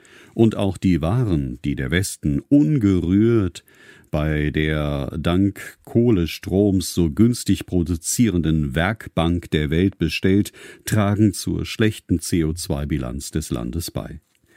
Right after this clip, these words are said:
Dass das Land in den vergangenen zehn Jahren mehr Kohle verbrannt hat als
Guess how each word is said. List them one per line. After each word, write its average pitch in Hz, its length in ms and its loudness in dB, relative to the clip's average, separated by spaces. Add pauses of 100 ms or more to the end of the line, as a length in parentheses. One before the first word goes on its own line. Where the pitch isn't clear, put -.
(280)
Dass 117 160 2
das 120 200 0
Land 127 280 2
in 123 120 2
den 117 140 4
vergangenen 110 440 2
zehn 104 220 2
Jahren 90 360 2
mehr 120 260 4
Kohle 101 340 0
verbrannt 87 480 0
hat 87 120 -2
als 87 280 -4